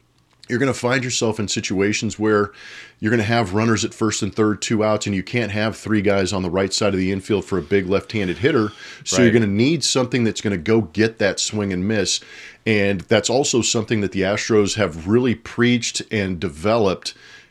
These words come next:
Speaker 1: in the last six or seven years, because when it does come to that, that clutch moment or that necessary out to get,
Speaker 2: Yeah.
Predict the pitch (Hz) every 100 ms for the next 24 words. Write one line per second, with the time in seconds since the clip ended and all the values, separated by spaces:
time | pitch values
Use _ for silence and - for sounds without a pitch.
0 | _ _ 123 117 104 107 104 - 123 98
1 | - 107 95 101 98 71 - - - -
2 | - 101 113 90 101 107 90 - 117 147
3 | - - 135 135 120 120 113 101 92 87
4 | - - - - 123 - - 104 104 107
5 | 101 107 95 92 85 98 104 - 110 -
6 | 113 104 101 - 87 107 - - 78 76
7 | 95 117 - - 95 98